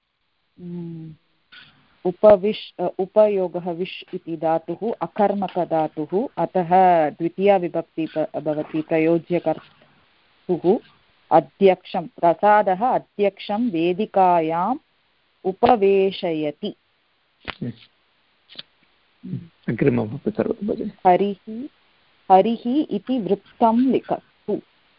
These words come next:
Speaker 1: प्रभुदेव, अ, प्रसादः, अ, लिखतु, लिक् धातुः, लेखयति इति निजन्तरूपं।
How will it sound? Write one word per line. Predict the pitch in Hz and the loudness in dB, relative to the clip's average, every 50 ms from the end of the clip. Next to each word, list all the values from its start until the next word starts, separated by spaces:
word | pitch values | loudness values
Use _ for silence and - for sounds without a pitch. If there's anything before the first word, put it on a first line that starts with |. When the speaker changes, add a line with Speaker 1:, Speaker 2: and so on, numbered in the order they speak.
| _ _ _ _ _ _ _ | _ _ _ _ _ _ _
Speaker 1:
प्रभुदेव, | 196 185 175 170 202 220 185 208 196 185 180 175 160 165 | 2 2 4 2 -2 0 2 4 4 4 4 2 0 0
अ, | 160 - - - 175 165 156 156 151 147 156 156 147 - - | -2 -2 -4 -4 -2 -2 -2 -4 -6 -8 -8 -10 -6 0 0
प्रसादः, | 180 180 - 208 202 202 208 185 175 170 160 170 160 196 262 - _ _ _ _ _ _ _ _ | 0 4 4 4 4 4 4 2 0 -2 0 2 2 2 0 -2 _ _ _ _ _ _ _ _
अ, | 175 175 170 170 170 170 165 165 165 160 160 160 160 160 160 160 160 - _ _ _ _ _ _ _ _ _ _ _ _ _ _ _ _ - | -8 -6 -6 -6 -6 -6 -8 -8 -8 -8 -8 -8 -10 -10 -10 -12 -14 -18 _ _ _ _ _ _ _ _ _ _ _ _ _ _ _ _ 0
लिखतु, | 180 190 190 - _ - - 208 190 185 - _ - 202 202 127 - - _ - | 2 2 2 0 _ -4 0 0 0 0 -2 _ -2 -2 -2 -2 -4 -6 _ 0
लिक् | 190 196 196 - - | 0 0 0 -2 -12
धातुः, | 160 - 190 175 170 165 - - 165 - - 190 226 302 - - _ _ _ _ _ - | -2 2 4 4 4 2 0 -6 -8 -2 0 0 0 0 -2 -8 _ _ _ _ _ 0
लेखयति | 165 175 180 185 185 - _ - 202 180 175 170 160 160 - - 185 180 | 2 2 4 2 0 -2 _ 0 0 2 2 2 0 -2 -4 -4 -4 -4
इति | 175 170 - 165 165 | -4 -4 -6 -6 -6
निजन्तरूपं। | 160 156 160 151 - 165 165 165 151 - 170 165 147 147 139 - - - 175 214 262 | -4 -4 -4 -4 -4 -4 -4 -4 -6 -4 -4 -4 -4 -4 -8 -6 -2 -2 0 0 0